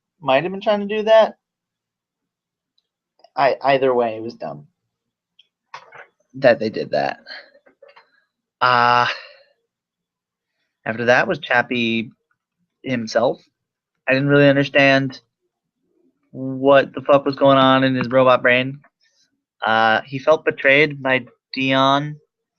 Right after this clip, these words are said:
but, like, um, he promised not to do bad things, like be in the heist. He's like, No, Daddy, I cannot do the heist.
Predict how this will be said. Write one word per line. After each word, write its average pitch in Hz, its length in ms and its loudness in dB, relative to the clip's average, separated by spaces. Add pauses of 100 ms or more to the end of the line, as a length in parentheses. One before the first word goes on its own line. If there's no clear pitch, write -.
(1120)
but, 139 180 -6 (1500)
like, 131 300 -6 (380)
um, 113 520 -2 (260)
he 143 100 -6
promised 139 400 0
not 131 180 -2
to 131 160 -6 (180)
do 131 200 0
bad 127 280 -2
things, 123 280 -4
like 120 140 -6
be 120 120 -6
in 120 80 -4
the 117 60 -8
heist. 123 360 -4
He's 127 120 -14
like, 127 200 -2
No, 131 120 -2
Daddy, 123 400 0
I 120 60 2
cannot 127 340 -4
do 131 80 -4
the 117 120 -2
heist. 120 360 0